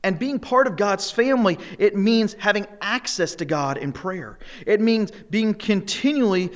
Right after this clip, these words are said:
being sanctified by the power of the Holy Spirit, and that we have an eternal home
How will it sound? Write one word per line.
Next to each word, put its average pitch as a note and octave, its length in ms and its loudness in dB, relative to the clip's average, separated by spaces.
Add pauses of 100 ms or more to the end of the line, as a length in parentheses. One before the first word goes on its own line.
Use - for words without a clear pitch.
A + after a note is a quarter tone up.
(140)
being G3 180 0
sanctified F#3+ 720 0
by D#3+ 100 4
the D#3+ 80 0
power D#3+ 460 0
of C#3 80 -4
the C#3+ 60 2
Holy D3 280 -4
Spirit, E3+ 560 -8 (480)
and F3 140 0
that F3 120 4
we G#3+ 120 -2
have G3+ 180 2
an G3+ 80 0
eternal A#3+ 560 0
home D#3+ 600 0